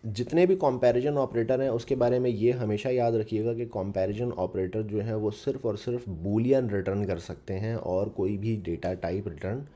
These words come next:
नहीं कर सकते। अच्छा, इस एग्जांपल में अगर आप नोट करें तो मैंने कहा कि यार एक वेरिएबल बनाओ टेम्परेचर, उसमें यूज़र से इनपुट लो, ठीक है। प्रॉम्प्ट भी एक तरीका है इनपुट लेने का जो कि not recommended है,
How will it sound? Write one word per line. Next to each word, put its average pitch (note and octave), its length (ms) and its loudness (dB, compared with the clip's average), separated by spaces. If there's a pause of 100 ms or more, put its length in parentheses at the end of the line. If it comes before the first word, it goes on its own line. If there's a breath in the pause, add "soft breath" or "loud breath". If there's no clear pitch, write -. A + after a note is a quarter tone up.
(200 loud breath)
नहीं A#2 240 0
कर F#2+ 140 -4
सकते। - 380 -14 (400 loud breath)
अच्छा, - 160 -4
इस C3+ 200 0
एग्जांपल A#2 440 2
में C#3 120 2
अगर C3 160 2
आप B2+ 140 2
नोट A#2+ 240 2
करें A#2 200 -4 (340 loud breath)
तो A2 60 -2
मैंने A2 220 0
कहा B2 160 0
कि B2 200 0
यार B2+ 100 2
एक B2+ 160 0 (120)
वेरिएबल G#2 400 2
बनाओ A#2+ 220 0
टेम्परेचर, G2 600 -4 (200)
उसमें - 280 -4
यूज़र B2+ 460 2
से D3+ 140 -2
इनपुट G#2 400 -2
लो, D2+ 140 -6 (280)
ठीक A#2 140 -8
है। C#3+ 60 -2 (120)
प्रॉम्प्ट C3+ 400 0
भी C#3 100 2
एक C#3 140 -2
तरीका A#2 300 2
है C3 80 4
इनपुट B2+ 280 0
लेने A#2+ 200 2
का C#3 100 4
जो B2 160 4
कि A#2 100 0
not G#2+ 300 0
recommended A2 600 0
है, D3 100 -6